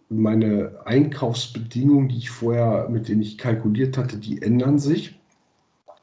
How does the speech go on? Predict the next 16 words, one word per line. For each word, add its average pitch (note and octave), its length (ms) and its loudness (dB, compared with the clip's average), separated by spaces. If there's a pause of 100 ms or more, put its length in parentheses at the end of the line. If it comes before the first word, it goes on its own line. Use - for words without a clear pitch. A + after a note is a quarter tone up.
(720)
Und A2 160 2
auch G#2+ 120 0
hier C#3 300 4
ist - 280 -4
jetzt - 240 -10
die A2+ 60 -6
Frage, A#2 380 0
kann A#2+ 200 -2
ich A#2+ 120 -4
das - 220 -2
geltend G#2+ 400 2
machen G#2 320 -4
oder G2+ 220 -4
nicht? F#2+ 340 -6 (480)
Wenn, A#2+ 840 2 (220)
ähm, G#2 500 0